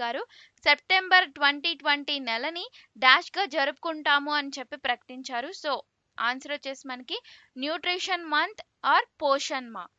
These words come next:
So, ఏ సెప్టెంబర్ ట్వంటీ ట్వంటీ నెలని పోషణ్ మా లేదా న్యూట్రిషన్ మంత్ గా ప్రకటించడం జరిగింది. So, ప్రీవియస్ గా సెప్టెంబర్ టూ థౌజండ్ ఎయిటీన్,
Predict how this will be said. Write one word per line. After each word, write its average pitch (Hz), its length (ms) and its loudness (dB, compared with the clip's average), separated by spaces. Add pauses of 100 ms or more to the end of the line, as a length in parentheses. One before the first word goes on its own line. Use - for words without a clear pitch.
(300)
So, 277 220 -2
ఏ 262 300 0
సెప్టెంబర్ 311 600 -2
ట్వంటీ 269 440 -2
ట్వంటీ 277 420 -8
నెలని 262 420 -6 (400)
పోషణ్ 311 460 2
మా 302 180 2
లేదా 285 340 -2
న్యూట్రిషన్ 294 680 -6
మంత్ 247 320 -6
గా 262 300 2 (500)
ప్రకటించడం 277 640 -4
జరిగింది. 240 540 -8 (380)
So, 370 140 -2
ప్రీవియస్ 359 720 0
గా 381 100 4
సెప్టెంబర్ 330 600 -2
టూ 302 200 -10
థౌజండ్ 320 460 -4 (100)
ఎయిటీన్, 285 440 -4